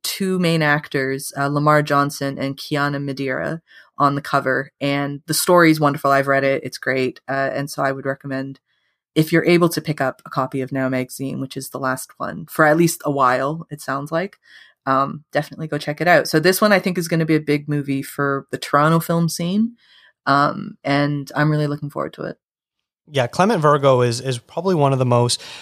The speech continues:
Speaker 2: uh, underrated Canadian directors. I know
Speaker 1: Mm-hmm.
Speaker 2: the word underrated probably gets thrown around a lot and misused a lot,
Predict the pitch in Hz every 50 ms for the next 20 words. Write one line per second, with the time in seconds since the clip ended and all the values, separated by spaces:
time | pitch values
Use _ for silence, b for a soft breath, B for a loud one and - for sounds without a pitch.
0 | B B B - 120 120 117 117 - - 139 156 156 151 156 160 156 135 127 123
1 | 123 123 127 123 123 - - - 117 107 110 113 113 113 110 110 110 101 101 98
2 | 101 - - - 160 - - 131 131 123 127 120 123 127 123 - 120 123 120 120
3 | 113 110 113 113 117 - - - 117 113 120 117 120 - - - - 117 117 117
4 | 117 113 113 113 113 110 101 104 101 98 104 107 110 - - 107 101 101 107 110
5 | - - - 110 107 104 107 110 120 - - 113 110 107 107 110 -